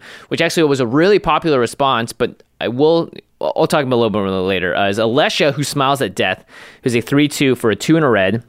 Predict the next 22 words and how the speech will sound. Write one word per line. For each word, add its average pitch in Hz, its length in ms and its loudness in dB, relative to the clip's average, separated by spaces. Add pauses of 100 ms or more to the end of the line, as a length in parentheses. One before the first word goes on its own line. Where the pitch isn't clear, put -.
and 101 380 -2
it's - 280 -10
similar 165 300 2
to 143 100 -2
Yasova 123 280 0
Dragonclaw 107 420 0
in 98 80 -2
that 90 140 -2
she 117 160 -2
has 101 360 -2 (300)
a - 60 -2
different, - 520 -2
uh, 90 200 0
hybrid 101 280 -2
mana 92 200 -4
cost 95 260 -2
in 95 140 -8
her, 92 100 -4
so - 120 -4
she's 104 180 -2
actually 101 220 -4
Mardu. 113 540 0